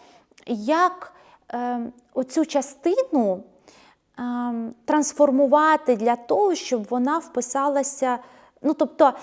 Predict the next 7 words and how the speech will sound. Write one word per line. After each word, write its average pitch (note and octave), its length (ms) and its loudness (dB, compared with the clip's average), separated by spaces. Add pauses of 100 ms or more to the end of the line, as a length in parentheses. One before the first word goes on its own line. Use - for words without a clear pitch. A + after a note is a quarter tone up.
(140)
дивіться, C4 380 0 (160)
е, A3+ 440 -6
смерть — B4 640 0 (180)
це G4+ 200 0
і F4 100 2
є F4 100 0
трансформація. C#4 920 -4